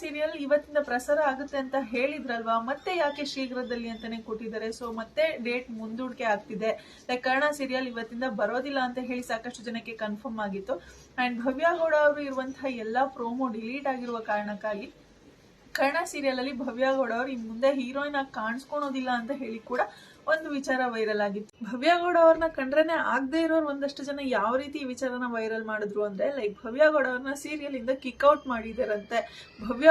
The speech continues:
ಗೌಡ ಅವ್ರು ಇನ್ ಮುಂದೆ ಕನ್ನಡ ಸೀರಿಯಲ್ ಅಲ್ಲಿ ಹೀರೋಯಿನ್ ಆಗಿ ಕಾಣಿಸ್ಕೊಳೋದೇ ಇಲ್ಲ, ಅದಕ್ಕೋಸ್ಕರನೇ ಭವ್ಯ ಗೌಡ ಅವರ ಎಲ್ಲಾ ಪ್ರೊಮೋನು ಕೂಡ ಡಿಲೀಟ್ ಮಾಡ್ಲಾಗಿದೆ. ಇನ್ ಮುಂದೆ ಕನ್ನಡ ಸೀರಿಯಲ್ ಅಲ್ಲಿ ರಜನಿ ರಾಘವನ್ ಅವರು ಮತ್ತೆ ಎಂಟ್ರಿ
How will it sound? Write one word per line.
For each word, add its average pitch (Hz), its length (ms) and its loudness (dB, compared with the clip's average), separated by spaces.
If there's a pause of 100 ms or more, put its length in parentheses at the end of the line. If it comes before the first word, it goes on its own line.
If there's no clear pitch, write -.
(100)
ಗೌಡ 311 120 8 (100)
ಅವ್ರು 277 180 2
ಇನ್ 311 180 -4
ಮುಂದೆ 320 180 6 (100)
ಕನ್ನಡ 262 200 2 (120)
ಸೀರಿಯಲ್ 254 300 0
ಅಲ್ಲಿ 262 140 -2 (140)
ಹೀರೋಯಿನ್ 254 440 -2
ಆಗಿ 277 140 -4 (140)
ಕಾಣಿಸ್ಕೊಳೋದೇ 240 720 -2
ಇಲ್ಲ, 220 100 -4 (160)
ಅದಕ್ಕೋಸ್ಕರನೇ 262 880 -2
ಭವ್ಯ 233 300 -4 (100)
ಗೌಡ 226 140 -2 (100)
ಅವರ 226 140 -2 (220)
ಎಲ್ಲಾ 269 220 2 (100)
ಪ್ರೊಮೋನು 226 420 -4
ಕೂಡ 269 100 2 (520)
ಡಿಲೀಟ್ 320 280 2 (100)
ಮಾಡ್ಲಾಗಿದೆ. 233 600 0
ಇನ್ 294 160 -6
ಮುಂದೆ 311 180 4 (120)
ಕನ್ನಡ 262 260 0 (100)
ಸೀರಿಯಲ್ 240 340 -4
ಅಲ್ಲಿ 254 220 -2
ರಜನಿ 285 380 -2
ರಾಘವನ್ 277 540 4
ಅವರು 269 160 -2 (120)
ಮತ್ತೆ 254 300 -2
ಎಂಟ್ರಿ 233 220 -8